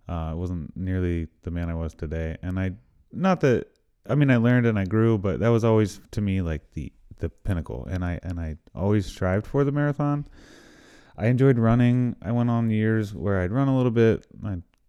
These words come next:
fall back a little bit, I'd run a little bit, and then I'd fall back a little bit. I moved around the country a little bit, not crazy, but I had a couple different homes, so, you know, readjusting to a new place, I, you know, it took me a year or so to get comfortable with it. And then the pandemic happened, and,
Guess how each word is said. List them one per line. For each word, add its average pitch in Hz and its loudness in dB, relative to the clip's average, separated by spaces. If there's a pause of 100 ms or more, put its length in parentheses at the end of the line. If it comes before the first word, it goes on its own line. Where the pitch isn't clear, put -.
(160)
fall 87 -2
back 92 -2
a - -8
little 90 -4
bit, 92 -2
I'd 82 -6
run 95 -4
a 95 -2
little 92 -2
bit, 90 -2
and 85 -10
then 73 -8
I'd 69 -14
fall - -14
back 104 -4
a 95 -6
little 92 -2
bit. 92 -2
I 98 -4
moved 107 -2
around 110 0
the 98 -4
country 113 -2
a 107 2
little 107 2
bit, 107 0
not - -6
crazy, 98 -2
but 85 -2 (320)
I 95 -4
had 92 0
a 87 -4
couple 90 -6
different 82 -4
homes, 110 0
so, 85 -4
you 87 -6
know, 82 -10
readjusting 90 -2
to 90 -8
a 82 -6
new 82 -8
place, 139 2
I, 87 -2
you 85 -4 (500)
know, 87 -4
it 90 -6
took 95 -6
me 90 -2
a - -2
year 87 0
or 87 -2
so 82 -6
to 82 -4
get - -8
comfortable 110 -2
with 110 2
it. 110 0 (920)
And 98 -2
then 104 0
the 107 -2
pandemic 113 2
happened, 101 0
and, 92 0